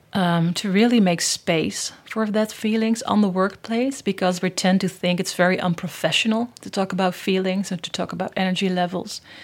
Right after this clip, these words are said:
And I don't think it is. I think it's very professional when you can present yourself with self-knowledge and say, like, "Okay, um, can I check in with you because I'm not having a great day and I don't think I can deliver, but I kn-, I'm sure I can tomorrow," or something. And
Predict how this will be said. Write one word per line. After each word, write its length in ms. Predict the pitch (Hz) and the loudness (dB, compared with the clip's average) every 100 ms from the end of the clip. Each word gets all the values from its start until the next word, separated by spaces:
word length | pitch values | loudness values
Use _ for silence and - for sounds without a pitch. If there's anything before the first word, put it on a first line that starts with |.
| - - | -18 -2
And 100 | 185 | 2
I 140 | - 196 | 4 4
don't 180 | 202 | 4
think 240 | - 180 170 | 0 0 0
it 120 | 170 | -2
is. 240 | 196 220 | -4 -4
I 80 | 196 | -4
think 200 | 170 190 | -2 0
it's 180 | 180 - | 0 0
very 280 | 190 202 190 | 4 4 4
professional 720 | - 185 - 175 - 175 180 | 0 -6 -4 -2 -2 -4 -2
when 160 | 175 180 | -2 -2
you 140 | 180 | -2
can 260 | - 175 170 | -2 -4 -2
present 400 | 180 - 180 175 | -4 0 0 0
yourself 400 | 170 - 175 180 | -2 0 0 0
with 100 | - | -2
self-knowledge 760 | - 175 180 175 190 170 - | 0 2 2 2 2 0 -2
and 120 | 180 | -4
say, 280 | 156 175 165 | -2 0 0
like, 240 | 170 185 - - - - | 0 -2 -6 -18 -16 -8
"Okay, 500 | 180 - 175 170 170 | -6 0 4 4 2
um, 420 | - 165 170 185 | 2 2 2 -2
can 160 | - 185 | 0 2
I 60 | 170 | 2
check 240 | 190 180 | 2 2
in 80 | 190 | 2
with 180 | 180 175 | 2 2
you 140 | 175 | 0
because 240 | 170 175 180 | 2 0 2
I'm 100 | 175 | 4
not 160 | 170 | 4
having 240 | 175 170 170 | 4 2 0
a 60 | |
great 280 | 170 165 160 | 2 2 2
day 280 | 180 180 175 | 4 6 6
and 100 | 160 | 4
I 80 | 165 | 2
don't 240 | 180 - | 0 -2
think 180 | 160 160 | -4 -2
I 60 | |
can 160 | 165 160 | -2 2
deliver, 400 | 170 180 190 185 | 4 4 4 2
but 180 | 170 170 | 4 6
I 120 | 170 | 6
kn-, 180 | 175 170 | 4 2
I'm 100 | 175 | 2
sure 320 | - 175 170 | 2 2 4
I 120 | 165 | 4
can 340 | 160 175 165 165 | 2 0 2 2
tomorrow," 460 | 170 160 196 208 | 2 2 4 4
or 40 | 196 | 0
something. 340 | - 196 202 - - - - - - - 185 | -2 -6 -6 -12 -14 -12 -14 -14 -18 -4 4
And 340 | 175 175 | 6 6